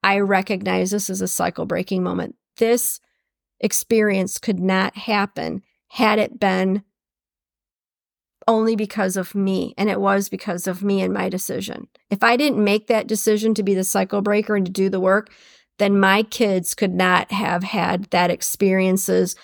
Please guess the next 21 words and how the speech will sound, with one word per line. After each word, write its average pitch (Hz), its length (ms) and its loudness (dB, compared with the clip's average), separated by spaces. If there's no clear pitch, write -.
and 185 200 2
those 190 240 2
experiences 180 960 -2
that 175 220 -2
they 175 160 -2
do. 175 440 -4
And 220 240 4
it's 247 220 0
hard 254 580 2
to 233 160 0
not 214 580 0
be 202 480 -4
angry 233 400 2
all 185 180 0
the 185 80 -4
time. 190 500 -6
It 233 160 2
is. 196 460 -4
It 214 160 4
is 214 160 0
hard 220 460 2